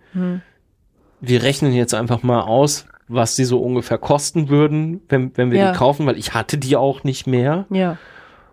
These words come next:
Speaker 2: Und dann bezahlen sie das einfach und die anderen Gebühren,
Speaker 1: Ja.
Speaker 2: so, das ist jetzt mal okay. So wahnsinnig erleichternd natürlich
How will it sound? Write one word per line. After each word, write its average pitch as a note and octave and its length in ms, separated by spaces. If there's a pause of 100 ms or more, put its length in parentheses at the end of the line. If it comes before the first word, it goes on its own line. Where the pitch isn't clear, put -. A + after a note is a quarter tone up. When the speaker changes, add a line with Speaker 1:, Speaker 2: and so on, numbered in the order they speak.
(120)
Speaker 2:
Und B2 160
dann A#2 180
bezahlen B2+ 440
sie D#3 80
das C#3+ 220
einfach B2+ 520
und B2 420
die A2+ 320
anderen A#2+ 420
Gebühren, A2+ 640
Speaker 1:
Ja. F3+ 200
Speaker 2:
so, A#2 240
das G#2+ 300
ist A2 160
jetzt - 240
mal F#2+ 540 (240)
okay. F2+ 400 (220)
So F2 340 (1000)
wahnsinnig G2 480
erleichternd G2+ 640
natürlich G2 580